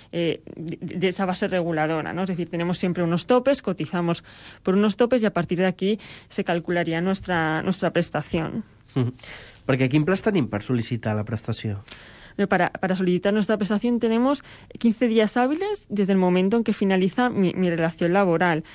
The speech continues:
Speaker 1: Pero si bien es cierto, hay una particularidad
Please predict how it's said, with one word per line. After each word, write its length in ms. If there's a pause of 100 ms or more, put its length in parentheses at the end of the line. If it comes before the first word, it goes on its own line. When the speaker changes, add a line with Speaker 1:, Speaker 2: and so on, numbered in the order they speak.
(340)
Speaker 1:
Pero 160
si 160
bien 120
es 120
cierto, 180
hay 80
una 160
particularidad 880